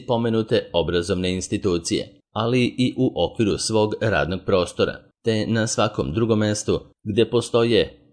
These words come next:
adekvatni tehnički uslovi za valjano sprovođenje nastavnog procesa. Pojedinačni polaznici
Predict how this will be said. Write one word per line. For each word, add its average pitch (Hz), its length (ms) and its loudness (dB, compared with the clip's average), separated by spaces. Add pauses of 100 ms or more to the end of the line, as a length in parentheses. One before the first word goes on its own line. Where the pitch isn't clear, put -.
adekvatni 101 720 0
tehnički 101 480 0
uslovi 98 640 0 (100)
za 104 360 -2 (100)
valjano 113 640 0
sprovođenje 85 720 -2 (160)
nastavnog 80 640 -4
procesa. 85 480 -2 (320)
Pojedinačni 107 680 2
polaznici 104 720 2